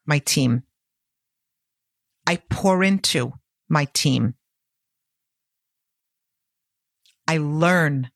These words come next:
from my team. I am inspired by my team. I speak life over others.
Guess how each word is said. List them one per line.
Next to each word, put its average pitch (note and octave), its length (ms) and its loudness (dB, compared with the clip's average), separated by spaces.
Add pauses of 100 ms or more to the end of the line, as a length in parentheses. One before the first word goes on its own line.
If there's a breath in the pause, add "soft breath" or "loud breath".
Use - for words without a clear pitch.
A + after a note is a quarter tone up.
(240)
from D3 320 -2
my C#3 140 0
team. C3 500 -2 (2750)
I E3 100 0
am D3+ 180 2
inspired D#3 880 0 (440)
by C#3 140 0
my C3 160 0
team. B2 460 -2 (1600)
I E3+ 140 0
speak - 500 -4
life F3+ 760 -2 (600)
over D3+ 280 0
others. C3+ 540 -2